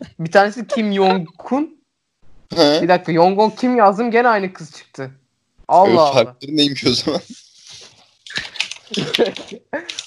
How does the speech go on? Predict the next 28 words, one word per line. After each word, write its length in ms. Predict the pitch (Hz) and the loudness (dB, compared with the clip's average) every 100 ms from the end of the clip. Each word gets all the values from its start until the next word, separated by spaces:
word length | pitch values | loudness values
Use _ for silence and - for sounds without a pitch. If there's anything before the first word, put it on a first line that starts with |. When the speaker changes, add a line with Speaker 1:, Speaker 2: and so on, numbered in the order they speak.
| - - | -8 -2
Speaker 2:
Ortalık 460 | 165 165 180 175 | 0 2 0 2
çok 220 | 202 196 | 0 0
karışık 380 | 190 170 160 151 | 0 -2 -2 -12
şu 220 | - 147 | -8 -4
an, 100 | 139 139 | -4 0
dur. 140 | 151 147 - _ _ _ - | -2 -2 -16 _ _ _ 4
Speaker 1:
Aa, 160 | 151 | 4
Speaker 2:
Kuzey 140 | 151 185 | 6 2
Speaker 1:
bak, 140 | 120 | 2
Speaker 2:
Kore- 320 | 220 220 220 | 2 2 0
Speaker 1:
Kim 320 | - 175 190 196 | 0 2 2 0
Jong-un, 840 | 175 170 185 190 - 151 151 170 180 - _ - | 2 2 0 -6 -8 -2 -2 -4 -14 -20 _ -12
Kim 320 | - 143 143 | -4 -2 0
Jong-un. 640 | 131 127 156 160 127 120 | 2 2 -2 -8 -10 -10
Speaker 3:
Evet. 120 | 143 156 _ _ _ - | -12 -18 _ _ _ -2
O 400 | 131 151 139 135 | 2 2 0 0
baş-, 220 | 127 - | -2 -2
başkan 440 | 131 131 131 170 | -2 0 0 -4
olan 260 | 151 117 98 | -6 -6 -6
adam 160 | 92 92 | -8 -10
işte. 260 | - - 85 - | -16 -20 -20 -2
Speaker 1:
Heh, 200 | 165 139 - 151 | 0 0 -6 -6
bu 180 | 180 | -4
Speaker 3:
Kuzey 180 | 170 156 | 0 0
Speaker 1:
ba-, 120 | 143 | 0
Speaker 3:
Kore. 200 | 139 101 | -2 -8
Speaker 1:
başkan 360 | 123 123 - 139 | -4 -4 -2 -2
olan. 260 | 117 104 | -2 -6